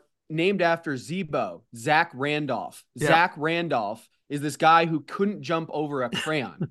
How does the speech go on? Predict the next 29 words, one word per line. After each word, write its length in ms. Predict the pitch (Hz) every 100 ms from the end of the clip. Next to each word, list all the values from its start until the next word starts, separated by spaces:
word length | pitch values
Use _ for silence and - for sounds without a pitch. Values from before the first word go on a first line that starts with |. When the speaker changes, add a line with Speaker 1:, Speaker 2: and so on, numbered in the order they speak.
| _
Speaker 2:
<laughs> 140 | _ 139
Speaker 1:
okay? 460 | 135 143 135 156 - - _ -
But 340 | 240 175 170
what 160 | 156 185
he 160 | 165 185
could 360 | - 269 302
do 240 | 185 156 131
was 280 | 139 117
rebound 400 | 120 190 175 175
his 160 | 156 131
own 260 | 147 165 165
miss 240 | 147 135 131
and 100 | 117
put 160 | 139
it 160 | 127 107
back. 380 | 113 - - - _
Speaker 2:
Right. 180 | 151 - -
Speaker 1:
And 380 | 151 143 143 143 _ _ _
they 140 | 156
were 160 | 170 170
called 400 | 165 170 160 139
Z-bounds 560 | 117 190 170 156 143 123
because 320 | 131 147 131
in 80 | 131
two 140 | 175
thousand 360 | 180 170 165 151
six 280 | 160 147
oh 80 | 143
seven, 640 | 131 175 185 147 139 127